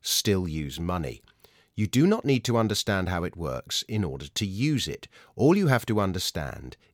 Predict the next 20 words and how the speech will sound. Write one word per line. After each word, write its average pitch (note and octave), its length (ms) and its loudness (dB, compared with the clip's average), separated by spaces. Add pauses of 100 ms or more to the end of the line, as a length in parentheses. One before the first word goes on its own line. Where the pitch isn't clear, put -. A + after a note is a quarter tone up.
is A#2 200 0
that A2 200 0
it - 300 -4
does A2+ 320 2
work. - 420 -10 (640)
Bitcoin C3 560 2 (240)
does F2+ 260 0
work. C#2+ 460 -8 (180)
As G2 140 0
I C#3+ 120 4
say, F2+ 360 2 (180)
if - 140 -4
it E3+ 140 0
didn't, D3+ 320 0 (260)
it G#2 140 -4
would F2 120 -4
have D2 160 -8
died C2+ 360 -4
by A1 160 -8
now. - 320 -16